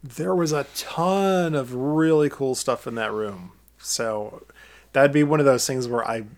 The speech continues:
I wish someone had really good, clear pictures. And there's, there's some decent video, but it was pretty dark. It, like, if someone ever took flash pictures of that whole room, that would have been amazing, 'cause that was just stuffed to the gills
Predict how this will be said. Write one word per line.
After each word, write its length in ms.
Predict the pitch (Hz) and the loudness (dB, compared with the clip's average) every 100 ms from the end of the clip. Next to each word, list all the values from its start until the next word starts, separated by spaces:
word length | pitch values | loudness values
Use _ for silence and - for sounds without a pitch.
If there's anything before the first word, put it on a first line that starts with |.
| - | -8
I 80 | 131 | -6
wish 440 | 120 135 151 - | 0 0 0 -2
someone 460 | - 143 131 120 120 | -4 -2 -2 -6 -6
had 340 | - 127 120 | -2 -2 -2
really 260 | 117 127 123 | -2 -2 -2
good, 300 | 117 120 113 | -4 -6 -6
clear 680 | - 127 123 120 120 113 107 _ _ _ _ _ _ | -12 -8 -6 -4 -4 -8 -12 _ _ _ _ _ _
pictures. 680 | - 151 - - 117 104 104 | -8 -6 -4 -4 -4 -6 -10
And 160 | 104 117 | -8 -4
there's, 240 | 131 - | -4 -4
there's 220 | - 147 | -4 -2
some 140 | - 196 | 0 -2
decent 420 | 160 180 180 151 | -2 -2 -2 0
video, 300 | 135 127 113 | 2 2 0
but 140 | 120 | -2
it 40 | 123 | -2
was 140 | 123 | -4
pretty 220 | - 139 | -4 -6
dark. 320 | 120 120 110 110 | -2 0 -2 -4
It, 140 | 113 - | -12 -8
like, 200 | 117 110 | -6 -6
if 100 | 120 | -6
someone 260 | - 180 180 | -2 2 2
ever 140 | 143 | 2
took 220 | 135 143 | 0 -2
flash 380 | - 123 113 - | -2 -6 -6 -6
pictures 440 | - 127 - 123 120 | -12 -12 -10 -10 -8
of 60 | |
that 120 | 120 | -10
whole 200 | 104 120 | -10 -10
room, 380 | 117 117 127 131 - - - - _ | -8 -8 -8 -10 -16 -20 -20 -20 _
that 180 | - 131 | 2 6
would 100 | 147 | 8
have 60 | 135 | 8
been 120 | 127 | 4
amazing, 460 | 123 123 120 117 107 | 2 0 0 -2 -6
'cause 160 | 120 120 | -4 -2
that 140 | 123 | -2
was 140 | 120 | -2
just 180 | 117 113 | -6 -6
stuffed 600 | - - - - 135 - | -6 -6 -6 -4 -4 -6
to 80 | - | -8
the 100 | 120 | -8
gills 640 | 107 117 113 104 98 - | -6 -6 -6 -8 -8 -8